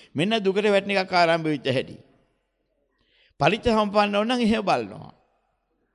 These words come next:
කෙටි කරලා බලන්න ඕන නම් මේ ඇහත් මේ රූපයත් නිසා හටගත්ත චක්කු විඥානය හටගත්තේ.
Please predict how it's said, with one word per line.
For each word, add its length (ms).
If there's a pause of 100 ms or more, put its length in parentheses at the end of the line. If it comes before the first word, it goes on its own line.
(380)
කෙටි 200
කරලා 220
බලන්න 320
ඕන 140
නම් 180 (760)
මේ 160
ඇහත් 300 (560)
මේ 140
රූපයත් 520 (260)
නිසා 300
හටගත්ත 460
චක්කු 280
විඥානය 420
හටගත්තේ. 640